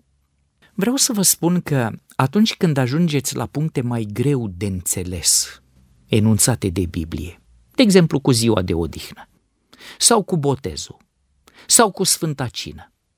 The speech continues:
sau cu valoarea Scripturilor, vreau să vă spun că dumneavoastră veți încerca să căutați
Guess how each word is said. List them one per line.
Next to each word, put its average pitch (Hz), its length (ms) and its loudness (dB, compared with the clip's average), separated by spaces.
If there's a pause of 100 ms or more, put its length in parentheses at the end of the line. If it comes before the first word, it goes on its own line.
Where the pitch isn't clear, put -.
(920)
sau 226 600 4
cu 208 540 0 (200)
valoarea 180 540 2
Scripturilor, 82 1040 -4 (760)
vreau 302 180 4
să 277 140 2
vă 214 100 4
spun 202 320 4
că 175 400 2 (220)
dumneavoastră 208 720 2
veți 190 240 2
încerca 175 360 0
să - 180 -2
căutați - 840 -6